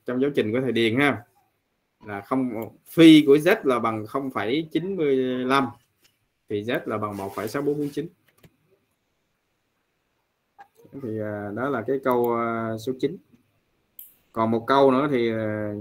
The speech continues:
mình thầy thả đây cho các em là làm cái câu, câu này tự, tự làm.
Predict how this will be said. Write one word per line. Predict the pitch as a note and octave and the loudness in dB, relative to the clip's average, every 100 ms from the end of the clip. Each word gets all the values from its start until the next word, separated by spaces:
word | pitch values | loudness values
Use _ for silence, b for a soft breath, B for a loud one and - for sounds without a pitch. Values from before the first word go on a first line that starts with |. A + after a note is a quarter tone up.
| G#2 G#2 _ _ _ _ _ _ _ | -12 -16 _ _ _ _ _ _ _
mình | B2 G#2 | -12 -6
thầy | G#2 | -6
thả | - F#2+ G2+ F#3+ | -4 -2 2 2
đây | E3 A#2+ | 2 -2
cho | A2+ | -4
các | C3 | -6
em | A2+ | -6
là | F#2+ F#2+ F#2+ | -8 -10 -10
làm | F#2 F#2+ F2 | -4 -4 -4
cái | G#2 G#2 | -8 -12
câu, | G#2+ G#2 - | -12 -14 -10
câu | G#2 G2+ | -10 -10
này | F2+ E2+ | -12 -14
tự, | F2 - | -16 -12
tự | E2 | -10
làm. | F#2+ F2+ D2+ | -8 -10 -12